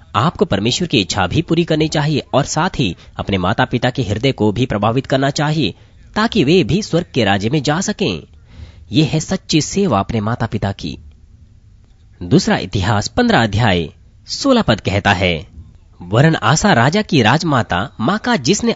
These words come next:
अशेरा के पास रखने के लिए एक घिनौनी मूरत बनाई, उसको उसने राजमाता के पद से उतार दिया और आसा ने उसकी मूरत काट कर पीस कर किद्रोन नाले में फूंक डाली थी।" यदि वो राजमाता,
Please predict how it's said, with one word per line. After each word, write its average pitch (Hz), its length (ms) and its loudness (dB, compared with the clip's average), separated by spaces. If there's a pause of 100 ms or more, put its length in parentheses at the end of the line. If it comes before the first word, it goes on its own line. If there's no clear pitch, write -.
अशेरा 220 400 0
के 127 140 -2
पास 95 480 0
रखने 107 300 0
के 175 240 0
लिए 185 140 2
एक 107 240 -2
घिनौनी 208 380 0
मूरत 110 320 2
बनाई, 90 380 -4 (380)
उसको 240 260 2
उसने 240 320 2
राजमाता 185 480 -2
के 247 120 2
पद - 240 -2
से 175 140 -2
उतार 220 460 0
दिया 98 340 0 (380)
और 98 200 0
आसा 147 280 2
ने 160 100 2
उसकी 135 360 0
मूरत 139 460 4 (100)
काट 180 280 -2
कर 196 160 0
पीस 226 400 -2
कर 147 180 0
किद्रोन 202 440 0
नाले 160 320 0
में 143 160 2
फूंक 254 320 -6
डाली 98 340 0
थी।" 71 320 -12 (1120)
यदि 151 220 6
वो 196 220 6
राजमाता, 98 680 0